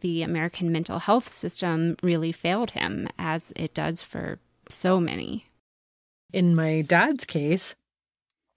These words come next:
Speaker 2: he was from a generation that, like, very much frowned on therapy for men in particular. And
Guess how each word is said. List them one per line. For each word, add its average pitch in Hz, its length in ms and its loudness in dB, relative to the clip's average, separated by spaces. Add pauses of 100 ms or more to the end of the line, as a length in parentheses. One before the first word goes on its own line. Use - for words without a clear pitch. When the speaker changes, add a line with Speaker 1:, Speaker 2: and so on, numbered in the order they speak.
(160)
Speaker 2:
he 202 560 2 (100)
was 170 420 2
from 180 220 4
a 202 40 8
generation 175 800 8
that, 156 200 0
like, 139 440 -6 (480)
very 160 360 4
much 160 240 4
frowned 156 560 0
on 143 280 -4
therapy 147 580 0
for 147 200 4
men 143 320 4
in 151 140 2
particular. 156 880 -2 (540)
And 156 840 4